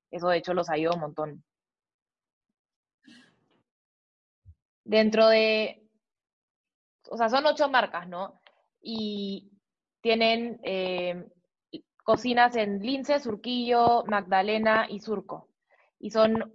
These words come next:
ocho diferentes cocinas, ¿no? Por así decirlo, dentro de una misma, o sea, ocho menús. ¿Cómo, cómo es que manejan las operaciones, no? ¿Y qué retos se enfrentan teniendo este, este tipo de, de,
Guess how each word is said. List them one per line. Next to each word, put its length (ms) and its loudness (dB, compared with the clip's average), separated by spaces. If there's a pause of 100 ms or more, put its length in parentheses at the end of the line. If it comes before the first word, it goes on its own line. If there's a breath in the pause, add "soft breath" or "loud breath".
(120)
ocho 360 4
diferentes 600 -2
cocinas, 520 -4
¿no? 180 -6
Por 100 0
así 200 -2
decirlo, 480 0
dentro 340 -4
de 140 -2
una 220 0
misma, 240 -8
o 20 -8
sea, 220 0
ocho 220 -2
menús. 540 -8
¿Cómo, 400 2
cómo 180 2
es 60 2
que 140 0
manejan 440 0
las 160 2
operaciones, 800 -2
no? 360 -2 (420 soft breath)
¿Y 140 -8
qué 120 4
retos 380 4
se 80 -2
enfrentan 560 2
teniendo 680 2
este, 960 -6
este 220 -6
tipo 320 2
de, 320 2
de, 400 -4